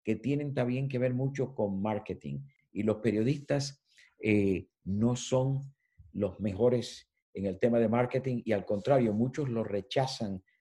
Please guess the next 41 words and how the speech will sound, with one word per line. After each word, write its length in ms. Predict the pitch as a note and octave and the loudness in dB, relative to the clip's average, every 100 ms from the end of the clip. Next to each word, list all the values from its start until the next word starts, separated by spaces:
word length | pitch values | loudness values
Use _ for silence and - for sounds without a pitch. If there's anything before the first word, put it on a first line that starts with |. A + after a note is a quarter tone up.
| _ | _
como 380 | - G2+ G2+ G2 | -4 -2 0 -2
que 340 | - G2 G#2 A#2+ | -2 0 2 0
es 160 | B2 | -2
una 240 | B2+ A#2+ - | 0 0 4
parte 420 | C#3 C3 - G#2 | 2 2 -2 0
de 160 | G2 | 0
la, 340 | F#2+ F2+ E2+ - - _ - | 0 -2 -4 -10 -20 _ 0
de 100 | A2+ | 2
la 120 | A2 | 2
profesión 460 | G#2+ G2+ - C3 B2+ | -2 -4 -4 -2 0
que 80 | |
no 120 | A2+ A2 | 0 0
quieren, 480 | A#2 A2+ G#2+ F#2 F2 _ _ - | 2 2 0 -4 -8 _ _ -2
que 100 | A#2 | 0
ellos 140 | G#2+ | 0
no 120 | G#2 | -2
quieren 240 | A2 G#2+ G2+ | -4 -4 -4
tocar. 360 | A2+ C3 F2+ | 0 0 0
Na-, 300 | F2+ F#2 F2+ - - - | -4 -4 -6 -10 -20 -8
eh, 460 | G2+ F#2+ F#2 F2+ - | -4 0 0 -4 -2
en 160 | B2 C3 | 0 2
este 200 | D#3+ D#3+ | 2 2
momento, 440 | C#3 C#3+ C#3+ - | 4 2 2 2
un 180 | D3 C#3 | 2 0
periodista 640 | C3+ B2+ C#3+ C#3 B2 - | 2 2 0 0 -2 -2
tiene 220 | E3 D#3 | -2 -2
que 80 | C#3 | 2
vender 300 | C#3 C3 D3+ | 2 6 4
su 120 | - | 4
historia, 480 | A2+ - E2+ C#2+ C#2+ _ _ _ - | -2 0 -2 -2 -10 _ _ _ 0
tiene 240 | G#3 G#3 | 4 4
que 80 | D3+ | 4
vender 160 | A#2 A2 | 2 0
su 120 | - | -4
historia. 420 | - G2+ D#2 E2 - - - | -4 -2 -2 -8 -10 -20 -10
Yo 220 | G2 C3+ | 6 8
a 60 | D#3+ | 8
mis 180 | E3 C#3+ | 4 2
alumnos 380 | B2 D3 D#3+ C#3 | 6 4 4 0
los 120 | A2+ | 0
enseño, 520 | A2 - D#3+ E3+ | -2 0 0 0